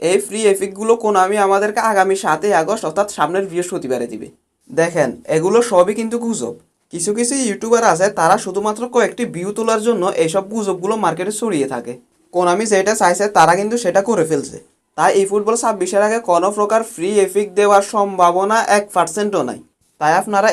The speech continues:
এরকম কোনো ভিডিও দেখলে সেগুলো ইগনোর করে ফেলবেন। এবার আসেন আমরা আমাদের মূল কথায়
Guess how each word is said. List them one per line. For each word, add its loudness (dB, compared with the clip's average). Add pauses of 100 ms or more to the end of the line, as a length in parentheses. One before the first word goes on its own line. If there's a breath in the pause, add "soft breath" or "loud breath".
এরকম -2 (100)
কোনো 4 (100)
ভিডিও 0
দেখলে 0 (100)
সেগুলো 0 (100)
ইগনোর -2
করে -4
ফেলবেন। -16 (480)
এবার 6
আসেন 0
আমরা 2
আমাদের 2
মূল 0 (100)
কথায় 2